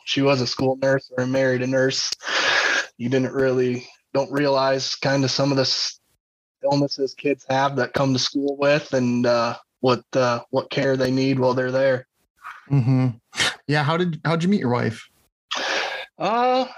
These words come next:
Speaker 1: I met her at a golf outing. Um,
Speaker 2: <laughs>
Speaker 1: uh, my sister was trying to kinda hook us up before that, and I was
Speaker 2: Really?
Speaker 1: Yeah,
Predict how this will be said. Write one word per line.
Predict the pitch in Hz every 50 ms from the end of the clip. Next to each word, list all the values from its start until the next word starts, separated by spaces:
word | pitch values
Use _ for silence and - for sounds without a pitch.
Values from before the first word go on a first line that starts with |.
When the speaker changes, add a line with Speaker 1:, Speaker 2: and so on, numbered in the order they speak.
| -
Speaker 1:
I | - 135
met | 135 156 165 190 220 -
her | - 185 190 190 190 190 180
at | 175 170 160
a | 147
golf | 135 123 147 151 151 143 143 139 - -
outing. | 131 127 127 131 131 139 143 147 151 160 160 - - - -
Um, | - 131 127 123 123 123 123 123 120 120 123 123 - - - -
Speaker 2:
<laughs> | _ _ _ -
Speaker 1:
uh, | 147 117 - - - - - - - - - - _ _ _ _ _ - 135 123 120 120
my | 123 127 131
sister | 131 - - 160 156 151 - - 147 147 147 139 135 135 139 135 -
was | - 127 135 127 -
trying | - - 147 147 143 139 135
to | 135 127
kinda | 127 143 143 143 139 139 135 127 123 120 - - -
hook | - 151 151 139
us | 135 - -
up | 143 135 135 -
before | 131 131 131 - 139 135 139 135 131
that, | 131 131 131 131 135 135 127 -
and | 123 123 123 123 123 123
I | 127 131 127
was | 127 127 127 139
Speaker 2:
Really? | 135 131 131 139 147 143 139 135 127 120 117 110 110 107 107 - - - - - - - - -
Speaker 1:
Yeah, | 127 127 127 127 123 120 117 117